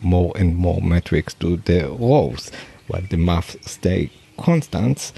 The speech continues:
And in a single screen, this would, this would fit my screen, uh, well, such that if I have one hundred metrics,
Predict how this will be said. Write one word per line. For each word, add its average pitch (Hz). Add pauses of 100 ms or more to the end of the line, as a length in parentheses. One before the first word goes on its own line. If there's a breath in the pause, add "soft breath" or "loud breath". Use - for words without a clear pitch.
(300 loud breath)
And 107
in 110
a 95
single 180
screen, 135
this 117
would, 117 (160)
this 123
would 101
fit -
my 95
screen, 170 (520 loud breath)
uh, 90
well, 110
such -
that 85
if -
I 69
have 76
one 82
hundred 123
metrics, 76